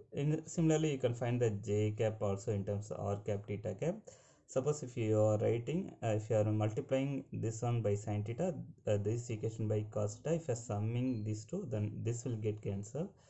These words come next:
So if you are doing it, this one is by sin theta, then this will give sin theta r cap plus cos theta theta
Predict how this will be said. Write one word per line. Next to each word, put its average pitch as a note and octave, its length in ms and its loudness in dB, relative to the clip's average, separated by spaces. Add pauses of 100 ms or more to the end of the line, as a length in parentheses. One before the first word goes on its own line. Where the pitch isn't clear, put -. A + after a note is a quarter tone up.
(320)
So G#2 580 2 (400)
if A#2+ 180 -2
you A2+ 80 6
are G#2+ 240 4
doing B2 340 0
it, C#3+ 220 -4
this A#2 160 -4
one A#2 240 0
is A#2 140 -6
by G#2+ 300 -2 (120)
sin G#2 280 -4
theta, D3+ 360 -4
then A#2 300 -2
this G#2+ 260 -4
will G#2+ 140 -2
give C#3 180 -4
sin G#2+ 420 -4
theta C#3 560 -4 (120)
r G2+ 240 -2 (240)
cap A#2 320 -2 (760)
plus G#2 520 -2 (580)
cos G#2 460 0
theta A#2 540 -2 (1700)
theta G#2 320 -2